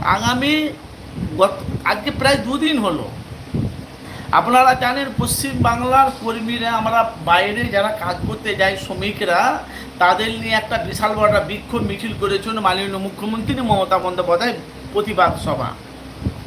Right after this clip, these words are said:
সেখানে কিন্তু মাননীয় মুখ্যমন্ত্রী আছে,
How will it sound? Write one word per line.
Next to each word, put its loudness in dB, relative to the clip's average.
সেখানে 2
কিন্তু -2
মাননীয় 2
মুখ্যমন্ত্রী 2
আছে, 2